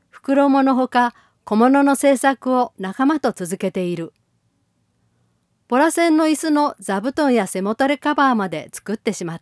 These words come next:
た。二十年前に、友人に花をモチーフにしたパッチワーク作りに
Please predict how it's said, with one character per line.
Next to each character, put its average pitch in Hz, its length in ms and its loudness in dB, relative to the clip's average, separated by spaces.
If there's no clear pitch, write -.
た。 - 140 -16
二 240 140 2
十 294 220 4
年 285 200 4
前 285 240 4
に、 202 300 -2
友 285 220 2
人 294 280 2
に 277 220 0
花 277 420 0
を 247 60 2
モ 202 160 -2
チ 277 220 -2
ー 254 40 0
フ 233 140 0
に 208 100 0
し - 80 -14
た 180 320 -10
パ 180 100 -6
ッ 185 40 -8
チ - 180 -4
ワ 294 120 2
ー 311 40 -4
ク 320 140 -4
作 311 260 -4
り 220 140 -2
に 165 100 -4